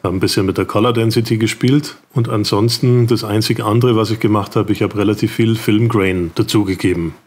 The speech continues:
Ich vergrößere das Ganze mal, damit auf YouTube noch was übrig bleibt.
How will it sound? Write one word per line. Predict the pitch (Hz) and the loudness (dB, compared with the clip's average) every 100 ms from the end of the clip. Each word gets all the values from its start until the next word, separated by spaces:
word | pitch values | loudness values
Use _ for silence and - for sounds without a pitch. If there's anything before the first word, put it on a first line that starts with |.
| _ _ - | _ _ -8
Ich | 127 | -6
vergrößere | - 101 90 107 135 | -2 -2 2 2 2
das | 104 - | 2 0
Ganze | 95 95 | 0 0
mal, | 98 104 120 120 - _ | 2 2 2 0 -6 _
damit | - 104 107 | -4 -2 -2
auf | 98 | 0
YouTube | 107 107 110 107 | 0 2 2 0
noch | 101 | 0
was | 98 - | 0 -2
übrig | 147 123 127 | -2 0 0
bleibt. | 131 120 120 - | 2 0 0 -4